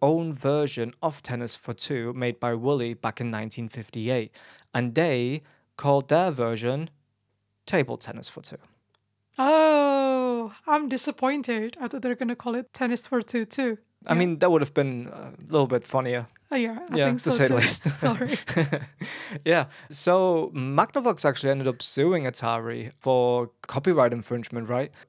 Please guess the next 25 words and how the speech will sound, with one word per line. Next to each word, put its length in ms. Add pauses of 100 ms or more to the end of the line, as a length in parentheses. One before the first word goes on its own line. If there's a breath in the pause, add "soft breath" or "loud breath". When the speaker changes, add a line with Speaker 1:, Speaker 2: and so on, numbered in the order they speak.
Speaker 1:
In 340
nineteen 420
seventy-six, 920
they 120
settled 400
out 140
of 140
court 280
with 120
Atari 480
because 420
Atari 460
did 160
not 260
feel 300
like 560
funding 520
that 180
much 280
money 320 (500 loud breath)
into 560 (120)
battling 640
the 80
legal 420
case. 440